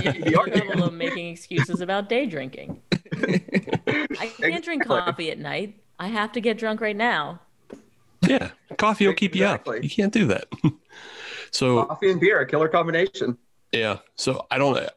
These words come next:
Speaker 3: you know, this might not be your thing, but, and Sam, I don't know if you've heard of this either, but, uh, in California, there is specifically T H C infused P B R coming out as well.
Speaker 2: Oh, is there?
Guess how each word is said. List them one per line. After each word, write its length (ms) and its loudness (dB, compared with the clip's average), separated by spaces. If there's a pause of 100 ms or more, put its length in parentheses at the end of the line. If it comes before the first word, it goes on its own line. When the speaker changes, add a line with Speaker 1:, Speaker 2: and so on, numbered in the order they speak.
Speaker 3:
you 100 2
know, 400 4
this 340 0
might 160 6
not 160 2
be 80 2
your 140 2
thing, 340 2
but, 220 2 (280)
and 280 0
Sam, 260 0
I 80 0
don't 120 2
know 80 4
if 100 -2
you've 140 -2
heard 200 2
of 80 2
this 180 0
either, 360 2 (580)
but, 320 0 (120)
uh, 240 0
in 160 2
California, 920 0 (160)
there 240 6
is 200 2
specifically 760 0
T 320 0
H 340 0 (100)
C 380 0
infused 540 -2
P 120 0
B 160 2
R 140 4
coming 300 -2
out 160 2
as 120 -4
well. 300 -2 (480)
Speaker 2:
Oh, 140 4
is 200 2
there? 300 0